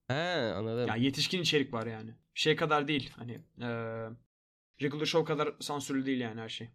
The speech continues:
Speaker 1: Evet, Regular Show biraz sansürlüydü. Ama onun sansürsüzü de var galiba internette.
Speaker 2: Evet, yurt dışında öyle zaten. Bir Türkiye'ye sansürlü getiriyorlar her şeyi.
Speaker 1: Aga be, Türkiye'deyiz ya biz.
Speaker 2: Of, of.
Speaker 1: Hemen dolar çek. Her bölüm yaptığımız
Speaker 2: Hemen,
Speaker 1: şekilde.
Speaker 2: hemen bir dolar çek. Hop, dolar.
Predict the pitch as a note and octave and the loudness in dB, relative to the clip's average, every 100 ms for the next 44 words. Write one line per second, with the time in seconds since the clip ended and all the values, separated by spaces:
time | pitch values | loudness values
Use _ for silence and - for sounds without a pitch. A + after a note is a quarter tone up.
0 | _ _ _ C#3 C3+ C3+ B2+ B2 C3 C3+ | _ _ _ -2 -2 0 -4 -4 -4 -4
1 | B2 B2 A#2+ A#2 B2 B2+ A#2 A2+ F3+ F#3+ | -2 -2 -4 -4 -4 -6 -4 -2 -2 -2
2 | G3+ F#3+ D3 D3 - E3 E3+ E3 C#3+ C#3 | -2 0 -2 -4 -10 -10 -4 -2 -2 -2
3 | G#2 G2 G2 - G2 G2 - - _ _ | -4 -4 -6 -6 -8 -8 -14 -20 _ _
4 | _ _ - F3+ E3 D#3+ F3 G3+ A3 G#3 | _ _ -6 -2 0 -2 -2 -2 2 4
5 | F#3 C3 A#2+ A#2 B2 C3+ D3+ C#3 C#3+ B2+ | 4 4 0 -2 -4 -4 -6 -4 -2 -2
6 | B2 A#2 A#2 A#2 A#2 - A#2+ A#2+ A2+ A#2 | -4 -6 -6 -6 -8 -6 -6 -4 -8 -10
7 | A#2+ - - A#2+ A2 F#2+ F#2 F2+ A#2+ A2+ | -12 -12 -6 -4 -2 -4 -6 -6 -8 -6
8 | A2+ G#2 F#2+ F#2+ F2 - C3 C#3 E3 E3+ | -6 -4 -6 -6 -8 -6 -4 0 2 0
9 | D#3 - _ _ _ E3+ F3 D#3+ E3 D#3+ | -6 -12 _ _ _ -2 0 0 2 2
10 | - D3+ - - C#3 C#3 B2+ C3 B2+ B2 | 2 0 -2 -16 -8 -4 -2 -2 -2 -4
11 | - - B2 B2 C#3 C#3+ C3 C3+ B2+ B2+ | -2 0 0 0 0 0 0 0 2 2
12 | B2 B2 A#2+ - - - - _ - - | 0 0 0 0 -8 -20 -20 _ -14 -6
13 | C3+ D#3 - C#3 C3+ B2 A#2+ | -2 -2 -2 -2 0 0 -2